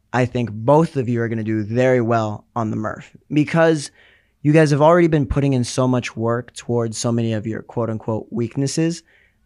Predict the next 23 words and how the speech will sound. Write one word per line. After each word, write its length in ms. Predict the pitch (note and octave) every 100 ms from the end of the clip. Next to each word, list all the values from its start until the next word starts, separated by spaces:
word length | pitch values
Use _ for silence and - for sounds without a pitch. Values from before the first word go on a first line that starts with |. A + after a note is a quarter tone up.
| _ _ _ _ _ -
Dude, 300 | D#3 B2 - _ _
this 160 | D#3 A3
is 120 | A#3
your 120 | G#3
guys' 340 | F3+ F#3 D#3 B2
first 320 | E3+ E3 -
Murph. 460 | D#3+ C3 A2 - _ _ _ _
It's 160 | - D#3+ -
all 340 | F3+ F#3+ F3+
up 220 | D3+ E3
from 160 | - D3
here. 380 | D3+ C#3 A2 - - - _ _ _
Let's 180 | D#3 F3+
say 100 | G#3+
you 120 | G3+ F#3+
gas 300 | F3 F3 F#3
out 200 | D#3 D3+
during 240 | C#3+ C#3
the 100 | B2+
first, 420 | - C#3+ B2 - - _ _ _
uh, 440 | C3 B2 A2+ A2 A2 _ _ _ _
fifty 320 | _ E3+ -
pull-ups. 540 | C#3 C#3 A#2+ - -